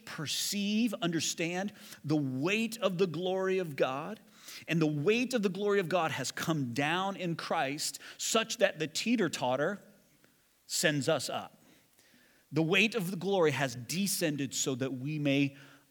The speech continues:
ascend. Let's keep reading. Now, Jesus loved Martha and her sister and Lazarus. So when he heard that Lazarus was ill, he stayed two days longer in the place where he was. Question. If you had a dear friend,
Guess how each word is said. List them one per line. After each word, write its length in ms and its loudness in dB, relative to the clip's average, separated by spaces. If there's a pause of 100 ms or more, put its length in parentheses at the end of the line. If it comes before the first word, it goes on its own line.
(140)
ascend. 480 -2
Let's 160 -2
keep 240 -4
reading. 260 2
Now, 140 2
Jesus 480 -4
loved 240 4
Martha 500 -2 (640)
and 80 0
her 60 2
sister 500 0
and 100 0
Lazarus. 460 2
So 140 0
when 160 0
he 80 4
heard 340 4
that 160 2
Lazarus 560 2
was 160 -2
ill, 320 2 (420)
he 120 -8
stayed 360 4
two 160 4
days 280 4
longer 400 2
in 120 -2
the 100 -2
place 380 -4
where 220 -2
he 60 0
was. 520 4 (160)
Question. 540 2 (1400)
If 540 6
you 340 4
had 320 2
a 160 2
dear 400 0
friend, 480 -2